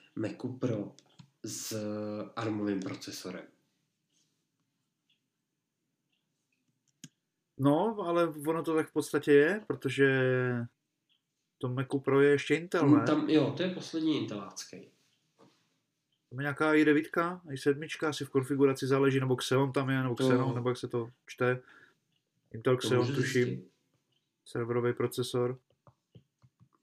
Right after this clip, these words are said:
Speaker 1: To můžu zjistit.
Speaker 2: Mně se to jako líbí designově, ale to je, to je
Speaker 1: No, tak
Speaker 2: šílený.
Speaker 1: jako
Speaker 2: Já jsem za
Speaker 1: nejsiš, nejsiš cílovka.
Speaker 2: cenu, cenu toho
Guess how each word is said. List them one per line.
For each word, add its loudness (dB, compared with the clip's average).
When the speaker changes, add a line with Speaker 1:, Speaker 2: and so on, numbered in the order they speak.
Speaker 1:
To -8
můžu -4
zjistit. -10
Speaker 2:
Mně -2
se 0
to 2
jako 2
líbí 4
designově, 6
ale 2
to -20
je, -14
to -8
je -2
Speaker 1:
No, -
tak -2
Speaker 2:
šílený. -2
Speaker 1:
jako -6
Speaker 2:
Já -4
jsem -6
za 4
Speaker 1:
nejsiš, -2
nejsiš -6
cílovka. -6
Speaker 2:
cenu, 0
cenu 0
toho 6